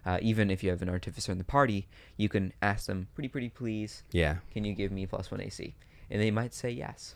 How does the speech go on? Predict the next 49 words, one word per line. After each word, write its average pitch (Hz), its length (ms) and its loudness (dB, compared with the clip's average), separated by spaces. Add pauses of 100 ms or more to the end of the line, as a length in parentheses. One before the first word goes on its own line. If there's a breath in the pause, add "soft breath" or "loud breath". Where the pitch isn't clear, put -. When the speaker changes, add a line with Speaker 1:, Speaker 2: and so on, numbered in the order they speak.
(120)
Speaker 1:
or 131 120 8
they'll 131 160 4
say 107 200 0
no. 78 240 -2
Or 151 240 4
Forged 135 320 0
and 98 80 -4
Made 92 120 -2
Cleric 92 280 -2
is - 100 -10
another 104 160 -8
way - 140 -8
you - 60 -12
can - 120 -10
do - 100 -12
that - 160 -10
pretty - 120 -14
quickly. - 320 -12 (440 soft breath)
Um, 90 200 2
you 95 80 -2
can 95 100 -2
do 90 60 0
that 69 120 -4
to - 100 -8
yourself - 300 -10
as - 120 -10
well. - 180 -8 (560 loud breath)
Speaker 2:
But, 175 200 4
you 190 180 10
know, 185 80 12
that 196 120 10
makes 233 200 6
an 156 80 8
interesting 110 340 4
point. - 220 2
Like, 85 300 0 (100)
you 113 100 6
know, 95 80 8
studded 139 380 8
leather 101 420 8 (140)
is 98 120 2
a, 82 540 6 (300)
is, - 600 2
is 107 240 6
the 104 240 8
rogue's 92 460 6
favoritist 76 640 0 (360)
t-, - 100 -12 (100)
thing, 78 320 0